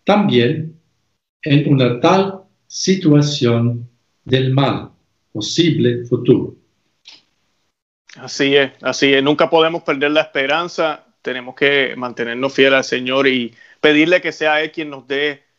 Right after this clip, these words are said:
Speaker 2: como Él mismo dice en su palabra, "Yo les daré palabras, le daré", nos da, nos va a dar la fuerza que le dio también a los mártires en los primeros siglos.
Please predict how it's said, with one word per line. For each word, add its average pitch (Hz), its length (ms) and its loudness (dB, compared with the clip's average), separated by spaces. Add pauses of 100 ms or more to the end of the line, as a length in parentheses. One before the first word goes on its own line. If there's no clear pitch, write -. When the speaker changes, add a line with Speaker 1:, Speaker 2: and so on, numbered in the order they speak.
(160)
Speaker 2:
como 156 220 -2
Él 156 60 0
mismo 175 240 -2
dice 175 160 -2
en 165 60 -8
su 151 160 -10
palabra, 147 420 2
"Yo 131 120 -6
les 143 100 -4
daré 147 240 0
palabras, 143 640 0
le 127 120 -12
daré", 120 560 -6
nos 127 300 -8
da, 131 180 4
nos 135 240 -6
va 135 80 4
a 147 40 2
dar 151 100 0
la 151 120 0
fuerza 151 340 -2
que 165 100 0
le 156 100 2
dio 151 160 -2
también 165 360 -4
a 156 80 -2
los 139 160 -4
mártires 170 720 -4
en 135 80 -10
los 131 100 -8
primeros 135 360 -6
siglos. 151 520 0